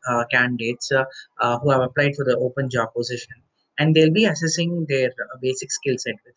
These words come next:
respect to the J D, and also they'll be, uh, testing their communication skill, to what degree they're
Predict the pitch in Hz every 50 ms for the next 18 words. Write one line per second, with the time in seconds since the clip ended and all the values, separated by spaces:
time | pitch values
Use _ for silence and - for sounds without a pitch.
0 | - 127 - - - 131 - 135 131 127 123 117 117 110 107 110 107 - _ _
1 | _ _ _ _ _ _ - 139 143 143 139 135 131 135 165 165 156 156 143 139
2 | 151 156 151 - _ _ - 127 - - 131 131 - 160 160 156 143 135 127 131
3 | 127 120 120 123 127 - 131 123 - - 127 120 - - - 120 120 120 - -
4 | 131 123 123 127 131 127 131 123 131 131 131 123 123 113